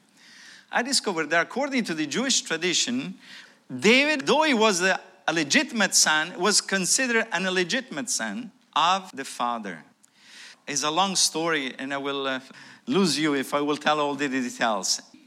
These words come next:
That's why he was treated like a slave in order to tend to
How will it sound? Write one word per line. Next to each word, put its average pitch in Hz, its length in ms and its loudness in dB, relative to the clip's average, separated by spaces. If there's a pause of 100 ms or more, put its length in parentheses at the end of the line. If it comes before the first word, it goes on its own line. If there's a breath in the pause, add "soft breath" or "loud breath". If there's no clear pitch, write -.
(1300 loud breath)
That's 262 320 6
why 247 380 8
he 269 100 2
was 226 220 4
treated 247 420 0
like 214 240 4
a 226 80 2
slave 233 600 2
in 202 540 0
order 220 540 4
to 196 200 -6
tend 208 500 -2
to 202 300 -4